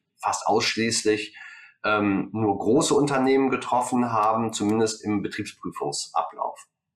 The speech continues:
Das heißt, ich musste sie vorlegen auf Anfrage, aber in der Betriebsprüfung hat keiner nachgefragt. So, und seit zweitausendacht,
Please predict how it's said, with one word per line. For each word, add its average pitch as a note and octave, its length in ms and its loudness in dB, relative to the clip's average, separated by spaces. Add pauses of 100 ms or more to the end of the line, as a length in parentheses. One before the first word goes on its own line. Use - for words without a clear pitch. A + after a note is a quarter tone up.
(120)
Das - 160 -4
heißt, G2+ 260 -2
ich - 140 -4
musste C3+ 380 2
sie G#2+ 120 -2
vorlegen E3+ 720 2 (100)
auf - 160 -2
Anfrage, C#3+ 640 0
aber - 100 2
in G#2 60 0
der G#2 80 0
Betriebsprüfung - 640 -4
hat G2 120 -2
keiner F#2+ 180 0
nachgefragt. - 560 -6 (640)
So, G#2 160 2
und G2+ 100 2
seit A2 280 2
zweitausendacht, A2 1200 0